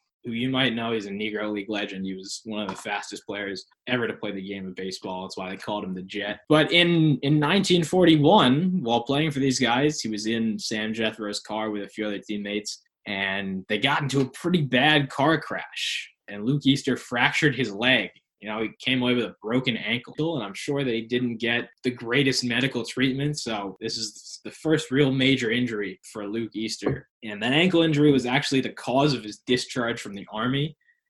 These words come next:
in World War Two. The war in general kind of put his baseball plans on hold until nineteen forty-five. By this time, Luke Easter is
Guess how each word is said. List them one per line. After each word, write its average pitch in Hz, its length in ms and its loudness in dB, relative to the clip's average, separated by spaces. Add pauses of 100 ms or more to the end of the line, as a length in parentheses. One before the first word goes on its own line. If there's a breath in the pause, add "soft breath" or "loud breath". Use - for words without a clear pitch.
(100)
in 107 140 -6
World 123 280 2
War 120 260 0
Two. 127 440 0 (400)
The 120 80 2
war 160 380 6
in 139 120 6
general 151 380 0
kind 147 240 -4
of 147 80 -6
put 147 100 -2
his 131 120 0
baseball 135 540 0
plans 131 360 -2
on 120 140 -6
hold 123 360 -4
until 120 200 -4
nineteen 123 440 2
forty-five. 123 800 2 (160)
By 113 140 0
this - 180 0
time, 110 260 -2
Luke 120 160 -2
Easter 113 300 -2
is 95 300 -4